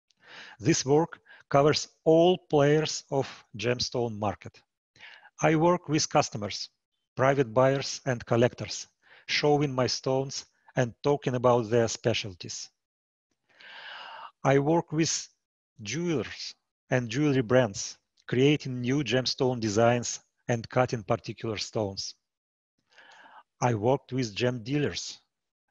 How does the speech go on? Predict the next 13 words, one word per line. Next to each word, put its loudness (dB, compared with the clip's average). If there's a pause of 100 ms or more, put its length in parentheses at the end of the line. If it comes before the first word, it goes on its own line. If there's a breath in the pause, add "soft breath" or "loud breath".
(100)
making 0
initial -4
cutting 2
and -6
recutting 0
as -4
well. -2 (1400 loud breath)
I -2
work 2
with -4
cutters, -4 (560)
teaching -4
them 2